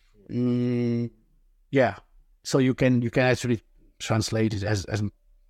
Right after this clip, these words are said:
I mean, not tra-, transfer to, to your, to your way as my,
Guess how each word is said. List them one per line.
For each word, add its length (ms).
I 40
mean, 220
not 200
tra-, 160
transfer 720
to, 220
to 180
your, 360
to 100
your 260
way 280
as 180
my, 160